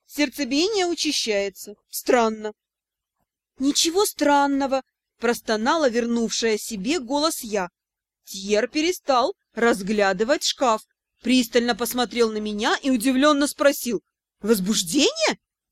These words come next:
Испуганно пытаюсь отползти подальше. «А, разочарованно протянул магистр. Жаль. Так, сейчас пьем бульон и спать». Он поднялся, взял кружку,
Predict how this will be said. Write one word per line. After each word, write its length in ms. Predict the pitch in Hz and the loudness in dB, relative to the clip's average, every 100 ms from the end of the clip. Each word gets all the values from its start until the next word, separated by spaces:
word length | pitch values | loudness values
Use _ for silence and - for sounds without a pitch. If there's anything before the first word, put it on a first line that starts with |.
| _ _ _ _ | _ _ _ _
Испуганно 640 | 269 247 - 320 277 277 277 | -6 -6 -4 -4 0 0 0
пытаюсь 460 | 277 262 370 370 320 | -4 -2 -2 0 -4
отползти 500 | 240 285 285 - 311 | -2 0 0 -4 -2
подальше. 640 | 294 220 214 196 - 214 _ _ _ _ _ | -2 0 -2 -2 -8 -10 _ _ _ _ _
«А, 680 | 320 349 349 339 330 294 202 - | 0 2 4 4 2 2 -2 -8
разочарованно 920 | 202 208 190 - 214 269 294 269 254 | -8 -8 -6 -4 -2 0 0 0 -2
протянул 500 | 233 214 226 226 226 | -6 -8 -4 -2 -2
магистр. 600 | 214 226 185 185 - 190 _ _ _ | -2 -6 -4 -10 -10 -16 _ _ _
Жаль. 440 | 262 285 277 214 185 _ _ _ _ _ _ _ _ _ - | -2 4 4 2 -4 _ _ _ _ _ _ _ _ _ 4
Так, 260 | 311 220 - _ | 4 4 -2 _
сейчас 580 | - 277 - 415 453 - | -6 -4 0 2 2 -2
пьем 360 | 254 277 247 | 0 2 2
бульон 560 | 214 233 226 466 466 392 - | 0 0 2 2 2 -4 -2
и 160 | 349 | 0
спать». 520 | 370 - 208 202 - - _ _ _ _ _ _ | 0 -2 0 0 -2 -14 _ _ _ _ _ _
Он 200 | - 427 453 | -2 0 0
поднялся, 680 | 240 226 269 311 311 - 269 - _ | -2 0 0 0 0 -6 -12 -12 _
взял 340 | - 254 311 311 | -6 4 4 4
кружку, 580 | 311 349 403 - 311 | 0 2 0 0 -6